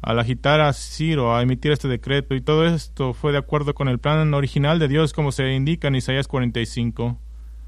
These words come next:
Y ahora, la dulzura de la realidad de regresar a casa está sobre aquellos que regresarán, e incluso sobre aquellos que se quedan atrás y que son una ayuda para ellos.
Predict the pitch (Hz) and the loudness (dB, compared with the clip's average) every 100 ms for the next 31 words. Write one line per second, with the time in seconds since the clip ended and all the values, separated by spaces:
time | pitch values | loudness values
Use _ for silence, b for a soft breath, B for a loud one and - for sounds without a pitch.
0 | b b b b b b - - - - | b b b b b b -16 -16 -16 -16
1 | - - - - - - 131 123 131 156 | -16 -16 -16 -16 -16 -6 0 2 4 4
2 | 127 123 135 120 - - 139 131 135 135 | 4 4 2 -2 -10 -2 2 4 2 2
3 | 127 - 160 175 160 139 135 131 135 135 | -2 -2 2 4 6 4 4 2 2 4
4 | 151 160 151 127 131 131 123 - 151 147 | 6 6 4 0 -2 -2 -2 0 2 4
5 | 139 120 139 175 - 131 - 156 151 - | 2 2 2 2 2 -2 2 2 2 2
6 | 147 135 123 - 165 170 135 - 120 110 | 0 2 0 0 0 2 2 -2 -2 -2
7 | 117 110 113 113 113 127 156 147 156 185 | -2 -2 0 0 0 2 2 2 2 2
8 | 175 147 135 139 131 131 165 180 170 - | 2 0 0 0 0 -2 0 0 0 -2
9 | 127 131 143 175 151 113 135 165 180 156 | -2 -2 0 2 2 0 0 2 2 0
10 | 139 127 151 160 b b b b b b | -2 -2 2 0 b b b b b b
11 | - - 156 175 135 120 175 180 127 110 | -16 -2 4 6 6 2 0 0 0 0
12 | 107 107 101 110 - | 0 0 -2 -4 -8